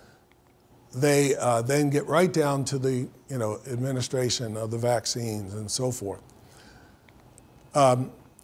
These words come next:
so the problem was, uh, that only fifteen, the W H O can only afford to do this once a year, and, um, they need, there are hundreds, if not thousands, of people who need this course.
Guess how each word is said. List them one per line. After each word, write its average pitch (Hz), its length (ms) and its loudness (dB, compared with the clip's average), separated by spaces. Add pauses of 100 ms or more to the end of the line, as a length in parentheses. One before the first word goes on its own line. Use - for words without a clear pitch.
so 202 200 8
the 190 100 6
problem 190 720 6
was, 135 600 6 (160)
uh, 131 380 6 (340)
that 160 400 4
only 208 300 4
fifteen, 208 580 2
the 151 260 -2 (240)
W 180 260 6
H 170 180 2
O 170 120 6
can 156 160 -2
only 147 200 -2
afford 175 340 0
to 135 60 -2
do 135 140 -2
this 135 240 -4
once 147 360 -2
a - 20 -6
year, 123 640 0 (640)
and, 143 520 2 (1200)
um, 123 420 -2 (460)
they 156 260 6
need, 165 320 2
there 151 160 2
are 147 40 2
hundreds, 151 580 4
if 139 120 0
not 147 300 -2
thousands, 156 500 4
of 131 80 -4
people 127 280 -2
who 151 120 0
need 175 300 2
this 98 240 -6 (400)
course. 110 540 -2